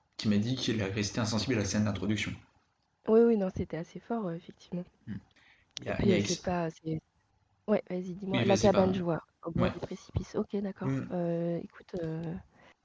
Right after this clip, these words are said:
Speaker 2: j'ai peur de pas me souvenir, mais c'est un peu nul. Je te crois, euh, X P. Je te fais confiance.
Speaker 1: Je, j'avais pas fait le
Speaker 2: Ça
Speaker 1: rapprochement,
Speaker 2: me,
Speaker 1: mais je,
Speaker 2: ouais.
Speaker 1: je pense voir la, la référence.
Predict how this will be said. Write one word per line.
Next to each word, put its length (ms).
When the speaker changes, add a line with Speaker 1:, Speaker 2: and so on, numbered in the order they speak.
Speaker 2:
j'ai 140
peur 220
de 80
pas 140
me 60
souvenir, 420
mais 200
c'est 200
un 40
peu 140
nul. 280
Je 80
te 100
crois, 260
euh, 160
X 180
P. 200
Je 200
te 20
fais 140
confiance. 520
Speaker 1:
Je, 880
j'avais 480
pas 120
fait 140
le 60
Speaker 2:
Ça 80
Speaker 1:
rapprochement, 400
Speaker 2:
me, 40
Speaker 1:
mais 460
je, 140
Speaker 2:
ouais. 260
Speaker 1:
je 140
pense 200
voir 160
la, 460
la 60
référence. 640